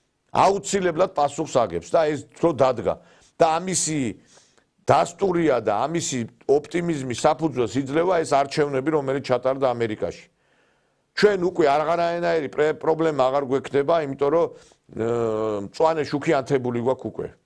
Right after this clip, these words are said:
მწვანე შუქი ა-, აგვინთო ამერიკამ და უკვე ვერავინ ვეღარ ჩაერევა ჩვენ საქმეებში და ვეღარ მოგთხოვს კოჰაბიტაციას.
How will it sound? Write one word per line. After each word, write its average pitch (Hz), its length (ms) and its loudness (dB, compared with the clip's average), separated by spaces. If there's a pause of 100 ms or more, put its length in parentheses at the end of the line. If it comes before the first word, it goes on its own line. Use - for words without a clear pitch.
(240)
მწვანე 143 380 0
შუქი 143 320 -4
ა-, 139 280 2
აგვინთო 131 520 0 (420)
ამერიკამ 135 680 2 (440)
და 170 100 4
უკვე 156 280 0
ვერავინ 151 440 2
ვეღარ 143 280 2
ჩაერევა 135 520 0 (120)
ჩვენ 139 200 0
საქმეებში 139 440 -2
და 175 80 2
ვეღარ 135 280 2
მოგთხოვს 131 400 -4
კოჰაბიტაციას. 110 840 -4